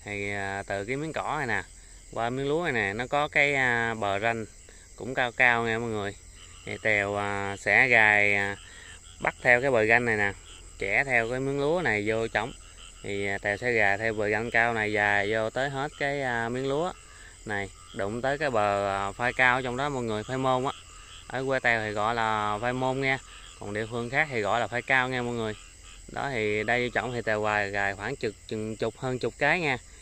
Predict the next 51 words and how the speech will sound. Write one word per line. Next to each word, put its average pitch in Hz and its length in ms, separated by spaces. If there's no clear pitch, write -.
Thì - 120
Tèo 98 160
sẽ 117 160
thăm 117 380
được 107 300
cái 104 120
đoạn 101 220
này 104 180
cho 113 100
mọi 113 100
người 104 140
xem 120 280
coi 117 120
dính 135 180
được 135 160
mấy 143 120
cái 151 240
nha 160 100
mọi 123 120
người. 113 200
Còn 104 540
ở 110 180
trên 131 200
đây 127 180
nè, 113 100
ở - 100
trên 139 120
đây 131 180
thì 110 160
cái 156 140
bờ 117 160
Thí 143 120
Lợi 110 300
nè 120 80
mọi 120 100
người. 113 160
Bờ 110 80
Thí 143 140
Lợi 113 260
đây 127 280
dài 107 460
lại 104 140
tới 170 200
đằng 135 120
kia 131 200
luôn, 131 360
múc 185 140
múc 190 160
đằng 135 120
kia 123 200
á. 143 100